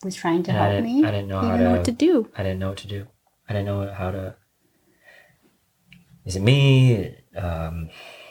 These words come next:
Speaker 2: what can I do? I'm, I'm a fixer by nature, and I learned that from, I think, my parents and grandparents and immigrant, Asian immigrant,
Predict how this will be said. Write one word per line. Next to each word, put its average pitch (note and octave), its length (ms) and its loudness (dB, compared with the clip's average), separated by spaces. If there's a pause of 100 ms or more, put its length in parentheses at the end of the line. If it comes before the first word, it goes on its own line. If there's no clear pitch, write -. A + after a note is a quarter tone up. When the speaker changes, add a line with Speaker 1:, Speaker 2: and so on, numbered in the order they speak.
(260)
Speaker 2:
what G#2 140 -6
can F2+ 100 -4
I E2 200 -4 (240)
do? A2 260 2
I'm, F#2 360 0
I'm F2+ 260 -4
a D#2+ 140 -8 (100)
fixer - 600 -2 (800)
by F2+ 120 2
nature, F#2 520 2 (320)
and E2+ 300 0
I E2 60 4
learned E2 320 0
that D#2 220 -10 (400)
from, D#2+ 540 -4
I F2 80 -8
think, D#2+ 260 -8
my D#2+ 240 -4
parents E2+ 440 -2
and D#2+ 100 -6
grandparents F2 600 0
and E2 300 -8
immigrant, E2+ 500 0 (440)
Asian F2+ 220 4
immigrant, E2+ 480 2